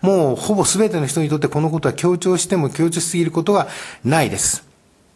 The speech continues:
えー、ぜひですね、そういう観点から見ていただけると、もっとですね、あの、いろんなアイデアが出て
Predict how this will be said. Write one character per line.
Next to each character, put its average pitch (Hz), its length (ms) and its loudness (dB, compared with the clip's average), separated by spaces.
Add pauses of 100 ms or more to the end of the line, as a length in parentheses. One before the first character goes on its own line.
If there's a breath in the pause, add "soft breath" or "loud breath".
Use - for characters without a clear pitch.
(260)
え 139 280 2
ー、 131 40 0
ぜ 180 140 2
ひ 202 100 -4
で 143 80 -4
す - 60 -4
ね、 117 60 0
そ 220 240 0
う 247 60 2
い - 20 2
う 247 40 0
観 240 220 0
点 202 160 0
か 160 140 2
ら 139 40 0
見 165 140 0
て 170 80 -2
い 151 80 -2
た 156 140 2
だ 160 100 2
け 170 140 2
る 170 100 2
と、 208 400 2 (240 loud breath)
も 185 160 4
っ - 80 -8
と 147 140 -2
で 113 80 2
す - 100 -2
ね、 107 320 -4
あ 123 140 -8
の、 131 320 -6
い 156 120 2
ろ 190 180 4
ん 196 100 2
な 180 180 2
ア 190 80 6
イ 180 80 2
デ 147 100 2
ア 120 60 2
が 107 100 0
出 147 120 2
て 135 240 0